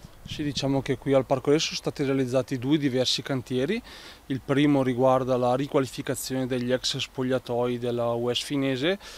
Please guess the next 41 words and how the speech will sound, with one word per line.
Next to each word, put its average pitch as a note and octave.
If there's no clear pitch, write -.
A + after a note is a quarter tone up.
che C3+
ha B2
previsto C3
la A#2+
riqualificazione B2+
dell'immobile B2+
che B2+
era B2
datato A#2+
e A#2+
necessitava A#2+
di B2
manutenzione. C3+
In F3
questo D#3
immobile C#3
sono C3+
stati C#3
ricavati B2
degli C#3
spazi B2
a B2
disposizione B2
delle A#2+
associazioni, C#3
quindi, B2+
eh, A#2+
degli A#2+
spazi B2
per A#2+
la A#2
U A#2
S A2+
Finese, C#3+
per B2
la A#2+
Proloco B2+
di A#2+
Fino C#3
del D#3+
Monte B2+